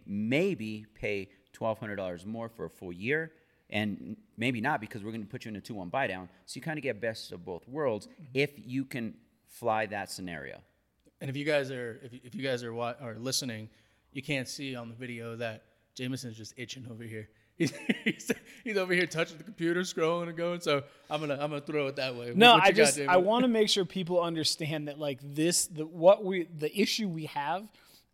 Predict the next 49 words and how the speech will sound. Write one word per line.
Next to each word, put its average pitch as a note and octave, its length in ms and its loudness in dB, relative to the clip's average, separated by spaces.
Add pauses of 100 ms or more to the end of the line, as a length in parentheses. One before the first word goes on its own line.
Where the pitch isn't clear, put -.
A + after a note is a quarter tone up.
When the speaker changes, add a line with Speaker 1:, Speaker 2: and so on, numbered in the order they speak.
Speaker 3:
is E3+ 260 8
not E3 340 4 (220)
a, D#3 340 4 (100)
it's E3 240 -4
not F3+ 260 2
as E3+ 140 2
simple E3+ 440 0
as, C#3 280 4
"Oh, F3 260 8
rates F#3 300 2
are F#3 40 -8
just E3+ 200 -6
gonna D#3+ 160 -4
go D#3 180 2
down D3 240 2
in C#3 80 -2
a C3 60 -2
year," A#2+ 240 -10 (200)
Speaker 2:
Mm-hmm. A#2 240 -10 (140)
Speaker 3:
right? D#3 320 10
Because F3 380 4
even A#3+ 320 6
if G#3 160 -2
they D#3+ 160 4
do, C3+ 400 0 (420)
there's D#3+ 180 8
so A3 280 6
many A#3+ 160 0
other G3 180 4
things F3 320 -2
that E3 60 2
are D#3 40 -2
going D3+ 180 0
to C#3 100 -6
factor C#3+ 420 -2
into C#3 240 -4
people, D#3+ 360 -6
whether D#3 360 6
or D#3 60 2
not D3+ 240 -2
they're D3+ 80 -6
gonna C#3+ 160 -2
be C#3+ 180 0
able D3 160 0
to D3+ 140 -6
afford D3 340 -2
what D3+ 100 -6
they F3+ 100 -2
want C#3 340 -4